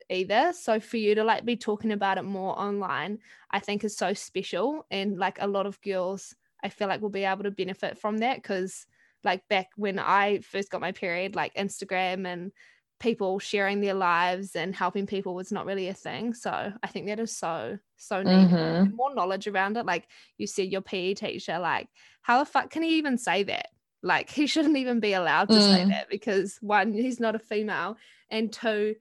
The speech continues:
Speaker 1: you just can't, yeah, you can't say that to a young, a young woman, especially them when they're going through something, like, so important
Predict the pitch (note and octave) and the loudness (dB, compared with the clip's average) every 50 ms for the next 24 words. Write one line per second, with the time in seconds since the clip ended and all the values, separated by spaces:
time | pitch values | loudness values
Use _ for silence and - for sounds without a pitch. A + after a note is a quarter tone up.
0 | _ _ _ _ _ _ _ _ _ _ _ _ G#3+ A3 A#3 G#3 A3 G#3+ - - | _ _ _ _ _ _ _ _ _ _ _ _ -6 -4 -2 -2 -2 -4 -4 -4
1 | - G#3+ - A#3 A3+ D#3+ - - - G3+ A#3 - - C4 A#3+ A#3+ - A#3+ A3 G#3+ | -4 -4 0 0 0 0 0 -2 -4 -6 -4 0 2 2 2 2 2 0 2 0
2 | E3+ - - - G#3+ G3 F3 - - G3 G3+ G#3 G3 G3 G#3 G#3 G3 G3+ A3+ - | 0 -2 0 0 0 2 2 2 0 2 2 2 2 2 2 -2 -4 -6 -4 -2
3 | - A3 A3 G#3 F#3+ G3+ G#3 G3+ F3+ E3+ F3+ G#3 C#4+ F#4 F4+ - - G#3 A3 - | 0 2 2 2 2 0 0 -2 -2 -4 -4 -4 -4 -4 -6 -6 -4 -4 -4 -4
4 | - G3+ G#3 - - G3+ G#3+ G3 G3+ G3+ G3 G3 F#3+ F3+ - G3+ G3+ G3+ G3 F#3+ | -4 -6 -4 -2 -2 -2 -2 -2 -2 -2 -2 -4 -4 -6 -4 -4 -4 -4 -4 -4
5 | F#3+ F3+ E3+ F#3 G3 G3+ - - F3+ G#3 - - F3+ - - F3 E3+ F3 F#3 G3 | -4 -2 -2 -2 -4 -6 -6 -6 -8 -6 -6 -6 -8 -6 -8 -8 -8 -8 -8 -10
6 | G#3 _ _ _ _ _ _ - - G3+ - - - G#3+ G3 G3 F#3+ F#3+ G3+ - | -12 _ _ _ _ _ _ -2 -2 -2 -2 -2 -2 0 0 0 0 -2 -6 -6
7 | - F#3+ - - - - D4+ F#4 G4 - - | -6 -6 -4 -2 -2 -2 -2 -2 -4 -6 -10